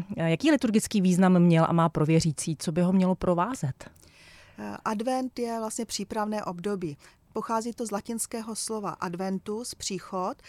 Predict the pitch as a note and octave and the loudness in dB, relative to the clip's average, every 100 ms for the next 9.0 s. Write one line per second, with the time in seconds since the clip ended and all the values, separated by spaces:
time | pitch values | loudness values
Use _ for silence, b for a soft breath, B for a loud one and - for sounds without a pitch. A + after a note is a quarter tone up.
0 | B B - G#3+ - B3+ A3 G3+ G#3+ A#3 | B B -6 -6 -6 -4 0 0 0 -4
1 | G#3 G3+ - - B3 G#3 - G#3+ A3 G#3+ | -8 -12 -10 -4 -4 -2 -2 -2 -2 0
2 | A3 A3 A#3 A3 G#3 B B B F#3+ F#3+ | 2 0 0 -4 -4 B B B -8 -6
3 | F3+ F3+ F#3 G3 A#3+ A#3 - A#3 - G#3 | -6 -6 -4 -2 -2 -4 -6 -4 -6 -4
4 | - - G#3 G3+ G#3 G#3 G3+ G#3+ - G3+ | -8 -6 -4 -2 -2 -4 -4 -6 -8 -8
5 | - A3 G3+ A3+ G3 G#3 G#3+ A#3+ A3 F#3+ | -6 -4 -6 -6 -6 -6 -6 -6 -6 -6
6 | F#3 F#3+ G3 G3+ B B B G3 F#3+ F#3+ | -6 -4 -4 -6 B B B -4 0 0
7 | G3 - - F#3 G#3+ G3+ G3+ - G3 F#3+ | -2 -4 -6 -6 -4 -4 -4 -4 -2 0
8 | F#3 F#3+ F#3+ F#3 F3+ F#3+ F#3+ G3 F#3+ | -2 -4 -4 -2 -2 -4 -6 -4 -4